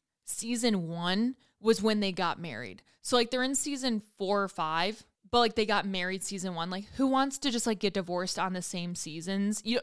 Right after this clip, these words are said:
like, I get it. They're trying, and I, again, give them hats off to that. But, like, they're both just so young, and it, they're so unhappy. It's, it's nuts. It, and I try not to, like, completely judge because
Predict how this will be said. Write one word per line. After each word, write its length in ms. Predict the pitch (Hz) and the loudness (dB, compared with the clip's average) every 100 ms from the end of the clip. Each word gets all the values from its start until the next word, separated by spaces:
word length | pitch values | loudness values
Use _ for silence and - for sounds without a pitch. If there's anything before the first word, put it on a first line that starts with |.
| - | 2
like, 180 | 262 - | 2 4
I 140 | 233 | 2
get 260 | 196 185 170 | 0 0 2
it. 220 | 220 262 - - - | 2 0 -4 -10 2
They're 120 | 226 | 2
trying, 640 | 226 220 170 202 214 240 | 2 -2 -2 -2 0 0
and 100 | 208 | 0
I, 140 | 190 - | 0 0
again, 380 | 208 185 185 196 | -2 0 -2 -2
give 220 | 190 190 | -4 -4
them 140 | 196 185 | -2 -2
hats 260 | 185 175 | -2 0
off 160 | 175 175 | -2 -2
to 80 | 180 | 0
that. 320 | 202 233 - - - _ | 4 4 2 -6 -20 _
But, 200 | 226 - | 2 2
like, 340 | 208 190 - - _ - | 2 -2 -4 -20 _ -2
they're 120 | 226 | 2
both 220 | 220 277 - | 2 0 0
just 200 | 339 - | -2 2
so 220 | 214 208 | 4 4
young, 240 | 185 185 | 2 0
and 80 | 185 | -2
it, 160 | 175 - | -4 -4
they're 120 | 196 | -4
so 360 | - 220 196 | -2 0 0
unhappy. 520 | 190 180 151 151 175 175 | -2 -2 -4 -4 -4 -4
It's, 220 | 175 - 214 | -6 -6 -2
it's 240 | 208 - | -2 -2
nuts. 360 | 180 113 - - | -2 -2 -2 -2
It, 220 | 214 208 - - - | -2 -2 -14 -20 -2
and 160 | 240 240 | 0 2
I 260 | 233 233 | 2 2
try 320 | 226 - 262 311 | 0 -2 0 2
not 240 | 349 359 | 0 0
to, 80 | 427 | 0
like, 240 | 427 427 | 0 0
completely 640 | 302 247 214 208 208 214 202 | 0 -2 -2 -4 -4 -4 -4
judge 420 | 165 170 180 180 | 0 0 0 -2
because 360 | 214 226 196 | -4 0 -2